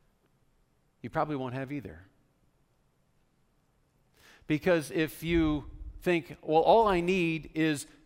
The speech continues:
to get that relationship with Christ, to get heaven secured, and then I can do whatever I want," it's probably an indication that you don't have heaven secured in the first place.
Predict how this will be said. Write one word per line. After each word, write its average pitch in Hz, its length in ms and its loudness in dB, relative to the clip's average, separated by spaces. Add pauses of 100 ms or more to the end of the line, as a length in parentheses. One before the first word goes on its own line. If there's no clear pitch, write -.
to 147 100 -2
get 190 200 2
that 185 200 6
relationship 170 560 0
with 175 160 -4
Christ, 175 300 4
to 151 60 -8
get 151 140 2
heaven 185 300 2
secured, 165 560 0
and 156 80 -2
then 160 80 0
I 156 80 2
can 147 180 -6
do 160 140 2
whatever 180 340 4
I 156 80 4
want," 143 580 -4 (800)
it's 135 120 -4
probably 175 320 2
an 160 80 0
indication 160 540 -2
that 139 80 -4
you 139 80 -2
don't 151 200 -2
have 160 240 -2
heaven 135 220 -4
secured 120 400 -10
in 113 80 -10
the 107 60 -12
first 135 320 -12
place. 76 420 -20